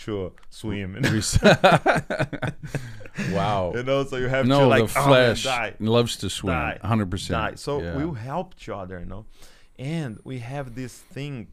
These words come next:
Speaker 1: uh, for example, now here,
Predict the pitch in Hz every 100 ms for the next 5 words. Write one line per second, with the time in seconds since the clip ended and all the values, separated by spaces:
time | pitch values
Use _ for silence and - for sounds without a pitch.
0 | - - - - 107 107 104 101 95 -
1 | 117 107 110 98 92 - - - - 110
2 | 110 120 110 101 123 90